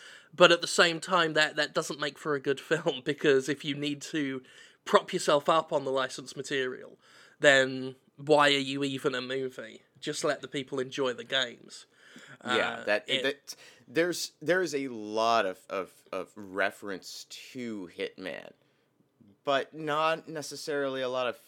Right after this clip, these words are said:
Speaker 2: faithfulness to it.
Speaker 1: Yeah,
Speaker 2: So
Speaker 1: yeah.
Speaker 2: it doesn't really, it doesn't effectively leverage the license, uh, in a way that makes a good movie. It just throws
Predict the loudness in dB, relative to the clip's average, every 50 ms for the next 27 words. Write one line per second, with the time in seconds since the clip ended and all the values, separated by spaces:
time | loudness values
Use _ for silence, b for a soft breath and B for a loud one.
0 | _ _ _ -14 -12 -12 -12 -14 -14 -12 -12 -12 -12 -12 -16 -16 -16 -16 -14 -12
1 | -10 -10 -8 -8 -10 -12 -12 _ _ _ _ _ _ _ _ _ _ _ _ _
2 | _ _ _ _ _ 0 6 6 6 6 6 2 2 0 0 0 0 0 0 0
3 | -2 -6 -10 _ _ _ _ _ _ _ _ _ _ _ _ _ _ -8 -4 -2
4 | -2 -2 -2 -2 -6 -2 2 2 4 4 4 2 0 -2 -4 -4 -6 -8 -10 -12
5 | -16 -18 -20 -20 -10 -4 -4 -4 -4 -4 -6 -6 -4 -4 -4 -6 -6 -6 -4 -4
6 | -2 -2 -4 -4 -6 b b b b b b b b -8 -2 2 2 2 2 0
7 | -4 -6 -4 -4 -4 -6 -8 -12 -14 -10 -8 -6 -4 -2 -2 -2 -2 -4 -10 -14
8 | -14 -14 -16 -16 -14 -14 -12 -12 -10 -8 -6 -4 -4 -2 -2 -2 -4 -2 -2 0
9 | 0 0 0 -2 -2 -2 -4 -4 -6 -8 -14 -12 -10 -10 -10 -8 -8 -8 -6 -6
10 | -6 -8 -8 -10 -10 -10 -10 -10 -6 -8 -8 -8 -8 -6 -2 -2 -2 -2 -4 -8
11 | -18 _ _ _ _ _ _ _ _ _ _ _ _ _ _ _ _ _ _ _
12 | _ _ _ _ _ _ _ _ _ _ -20 -20 -16 -8 -2 0 2 2 2 0
13 | -2 -6 -8 -10 -12 -14